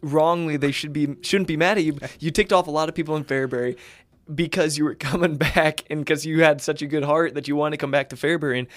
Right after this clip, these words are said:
help the Speedway. And then you're probably also ticking off the World of Outlaws,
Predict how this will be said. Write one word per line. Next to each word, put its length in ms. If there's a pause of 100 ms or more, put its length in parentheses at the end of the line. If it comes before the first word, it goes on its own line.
(180)
help 220
the 80
Speedway. 580 (180)
And 140
then 100
you're 140
probably 580
also 320
ticking 360
off 280
the 220
World 320
of 100
Outlaws, 560